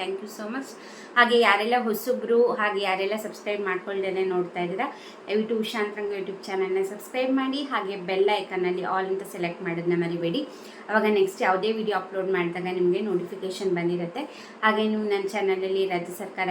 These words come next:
ಕೇಂದ್ರ ಸರ್ಕಾರದಿಂದ ಬರುವಂತಹ ಅಪ್ಡೇಟ್ಸ್ ಆಗಿರ್ಬೋದು, ಹೊಸ ಯೋಜನೆ ಬಗ್ಗೆ ಮಾಹಿತಿ ಆಗಿರ್ಬೋದು, ಪ್ರತಿಯೊಂದನ್ನು ಕೂಡ ನೋಡ್ಬೋದು. So ಹಾಗಾಗಿ ಸಬ್ಸ್ಕ್ರೈಬ್ ಮಾಡ್ಕೊಂಡು ಸಪೋರ್ಟ್ ಮಾಡಿ. ಬನ್ನಿ ಇವತ್ತಿನ ವಿಡಿಯೋನ ಶುರು ಮಾಡೋಣ.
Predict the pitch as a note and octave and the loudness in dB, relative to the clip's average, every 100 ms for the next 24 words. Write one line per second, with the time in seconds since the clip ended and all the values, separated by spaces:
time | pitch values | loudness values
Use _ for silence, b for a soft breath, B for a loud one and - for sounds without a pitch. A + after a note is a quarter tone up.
0 | F3+ G3 F#3 F#3 F3+ - F3 F3 F3+ F3 | -2 -2 -2 -2 -8 -4 -4 -2 0 0
1 | F3 F3 E3+ F3 F3+ F3 E3 F#3+ F#3+ F#3+ | 0 -2 -2 -4 -4 -4 -2 -2 -2 -4
2 | F3+ F3 E3+ F3 F3+ F#3+ G3+ G#3+ G#3+ G3+ | -2 -2 0 -2 -2 -6 -6 -2 0 -2
3 | G3+ G#3+ G#3 F3+ F3+ F3+ E3+ E3+ F3 E3 | -2 -4 -4 -6 -2 -2 0 -2 -4 -4
4 | E3+ F3 E3+ E3 F#3+ B B B - A3 | -2 -2 -2 -2 -4 B B B -4 -2
5 | A3+ A#3+ A3+ G#3+ G#3 G#3 G3 F#3+ F3 E3+ | 2 2 2 0 -2 -4 -2 2 2 0
6 | F3 G3 A3+ G#3 F#3 F3+ F3+ G3 G3+ F#3 | -6 -6 -6 -4 -4 -4 -6 -8 -8 -12
7 | - F#3+ F#3+ F3+ F3 F#3+ F3+ F#3 F3 F3 | -8 -6 -4 -4 -6 -4 -6 -6 -6 -6
8 | F3 F#3+ F3 D#4 E4+ B B - C#4+ C4+ | -6 -4 -2 0 -2 B B 0 4 6
9 | A3 G#3+ A3 G3+ F#3+ F3+ F3+ G#3+ A#3 F#3+ | 4 -2 -2 0 0 0 0 0 -2 -2
10 | F3 D#3 D#3+ | -2 -2 -2